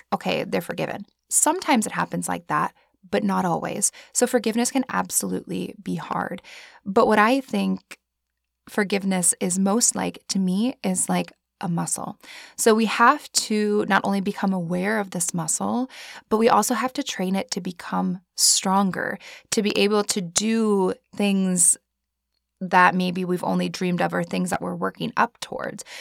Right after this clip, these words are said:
right? We're not gonna wake up one day and say, "Okay, I'm gonna go run a marathon today," when we've,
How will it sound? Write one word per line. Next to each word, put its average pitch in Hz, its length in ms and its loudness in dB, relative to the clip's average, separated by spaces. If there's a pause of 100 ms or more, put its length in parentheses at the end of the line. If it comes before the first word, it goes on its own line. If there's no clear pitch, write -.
(180)
right? 208 100 4
We're 208 80 4
not 196 160 6
gonna 214 160 2
wake 202 220 0
up 185 160 0
one 175 240 -2
day 214 420 4
and 190 220 -2
say, 185 400 -2 (260)
"Okay, 208 220 0
I'm 196 80 4
gonna 196 160 2
go 202 100 0
run 190 160 0
a 185 60 0
marathon 185 480 0
today," 175 340 -2
when 170 220 -2
we've, 170 260 -6